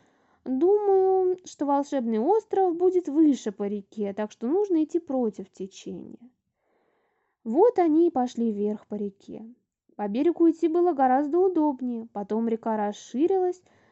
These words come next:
на ней показалась круглая излучина, а что там дальше за излучиной, было пока не видно.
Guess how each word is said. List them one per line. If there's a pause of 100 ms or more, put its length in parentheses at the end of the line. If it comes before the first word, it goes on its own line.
(100)
на
ней
показалась
круглая
излучина, (600)
а
что
там
дальше
за
излучиной,
было
пока
не
видно.